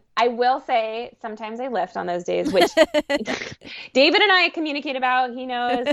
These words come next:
Speaker 2: <laughs>
Speaker 1: he's not, I'm not being, like, reckless.
Speaker 2: <laughs>
Speaker 1: Um, and in terms of, like, our, um, you know, the lifting stuff and, and folding that in,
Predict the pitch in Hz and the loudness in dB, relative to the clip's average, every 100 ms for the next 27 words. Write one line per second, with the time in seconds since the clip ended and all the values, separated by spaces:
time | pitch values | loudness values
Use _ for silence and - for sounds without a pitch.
0 | - 202 - 240 240 226 - 220 220 220 | -2 -4 -4 -4 -2 -4 -2 -4 -2 0
1 | 220 226 - 208 220 214 214 208 202 - | 2 2 0 -6 -6 -4 -4 -4 -6 -12
2 | - - 202 190 190 185 180 _ - - | -20 -6 -2 0 0 -2 -4 _ -10 -4
3 | 381 381 - 190 180 180 190 _ _ _ | -4 -2 2 4 2 0 -6 _ _ _
4 | _ _ _ _ 247 247 240 269 269 294 | _ _ _ _ 2 4 2 -2 -2 -4
5 | 277 262 233 214 208 196 190 196 - - | -4 -2 -2 2 2 2 0 -4 -10 -20
6 | - 220 202 180 175 180 _ _ _ _ | -6 -2 0 -2 -4 -10 _ _ _ _
7 | _ _ _ 285 233 233 240 247 269 254 | _ _ _ -4 -2 0 -2 -2 -4 -2
8 | 240 214 208 185 208 - 196 208 196 185 | -2 -2 -4 -6 -8 -6 -4 -4 -4 -2
9 | 190 196 233 254 | -2 -2 -2 -4